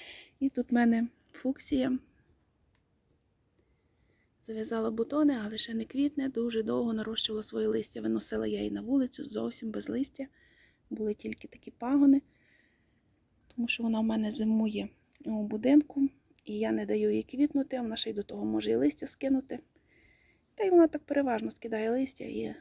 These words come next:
на дерев'яних таких, бачите, там дуже дерев'яніють стебла. Вона випускає нові, нові прирости. Ось, знову ж таки, бачила з якоїсь країни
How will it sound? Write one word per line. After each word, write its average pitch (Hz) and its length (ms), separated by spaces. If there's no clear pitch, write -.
на 220 120
дерев'яних 226 600
таких, - 340
бачите, - 260
там 220 160
дуже 226 240
дерев'яніють 220 840
стебла. 233 580
Вона 254 120
випускає 220 560
нові, 226 380
нові 214 320
прирости. 254 560
Ось, 214 380
знову 226 220
ж - 60
таки, - 160
бачила 226 520
з 220 120
якоїсь 214 480
країни 226 560